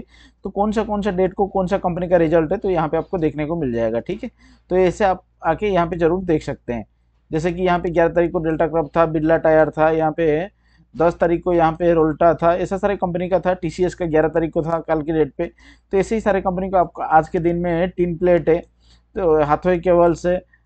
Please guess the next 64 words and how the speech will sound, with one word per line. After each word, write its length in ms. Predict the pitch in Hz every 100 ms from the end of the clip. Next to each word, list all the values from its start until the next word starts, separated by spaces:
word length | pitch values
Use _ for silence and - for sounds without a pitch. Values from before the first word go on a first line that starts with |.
| _
यहाँ 160 | 151 170
पे 140 | 185
इन्फोसिस 640 | 175 160 202 180 180 147 151
है, 80 |
ये 280 | 165 220 202
सारे 440 | 190 214 208 208 220
रिजल्ट 320 | 175 180 190
आप 100 | 190
देख 200 | 170 160
सकते 300 | - 127 -
हैं। 60 | 131
ऐसे, 160 | 127 165
ऐसे 120 | 151
पेज 260 | - 156 139
से 160 | 160 139 90 -
आगे 200 | 151 151
करते 280 | 160 151 160
जाएंगे, 240 | 160 170
देखते 300 | 165 147 -
जाएंगे। 260 | 131 120 123
यहाँ 120 | 135
पे 100 | 143
नेस्ले 360 | 151 147 170 170
का 140 | 175
इक्कीस 400 | 165 151 - 165 -
तारीख 200 | 156 143
को 100 | 160
है, 100 | 175
ऐसे 140 | 151
देख 180 | 165 143
सकते 260 | 131 113 127
हैं, 80 | 117
ठीक 160 | 156
है। 80 | _ _ _ - - - -
अगर 180 | 185
आपको 200 | 220 220 202
देखना 360 | 196 196 214
है 100 | 202
तो 140 | 240 247
उसका 240 | 202 226
वीडियो 260 | 175 170 202
का 100 | 202
भी 80 | 185
डिस्क्रिप्शन 520 | 165 - 190 165 196
आपको 320 | 185 - - _ -
लिंक 300 | 156 165 175
में 100 | 196
दे 100 | 175
दूंगा, 500 | 170 175 175 156 147 143
डिस्क्रिप्शन 480 | 151 - 160 175
में 160 | 165 170
लिंक 280 | 156 160 156
में, 120 | 185 196
और 140 | 180
प्लस 260 | 160 160 -
आई 440 | 165 147 127 131 156
बटन 200 | 151 160
में 140 | 160
भी 60 | 151
दे 120 | 147
दूंगा, 260 | 143 151
आई 140 | 147 143
बटन 260 | 139 135
में। 120 | 147